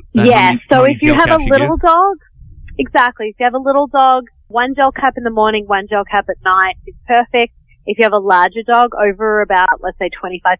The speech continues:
Speaker 2: pounds, uh, we recommend two gel caps in the morning and two gel caps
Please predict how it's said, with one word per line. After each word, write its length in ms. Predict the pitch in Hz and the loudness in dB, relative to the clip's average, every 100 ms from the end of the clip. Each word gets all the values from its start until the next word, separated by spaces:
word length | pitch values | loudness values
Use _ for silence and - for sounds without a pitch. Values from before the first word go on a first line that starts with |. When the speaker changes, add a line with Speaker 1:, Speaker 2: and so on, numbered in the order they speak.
| - | -4
Speaker 2:
pounds, 420 | 190 175 240 311 - - - - - | -2 0 0 0 -2 -10 -20 -20 -2
uh, 320 | 196 196 190 185 | 2 4 2 0
we 100 | 214 | 0
recommend 420 | 214 214 196 196 - | -2 -2 -10 -10 -6
two 120 | 302 | -2
gel 180 | 247 220 | 0 0
caps 240 | 233 202 - | -2 -6 -8
in 40 | |
the 60 | 214 | -12
morning 340 | 196 190 190 | -4 -2 -2
and 120 | 180 175 | -6 -2
two 120 | - 185 | 0 2
gel 180 | 175 170 | 0 -2
caps 260 | - 160 | -4 -6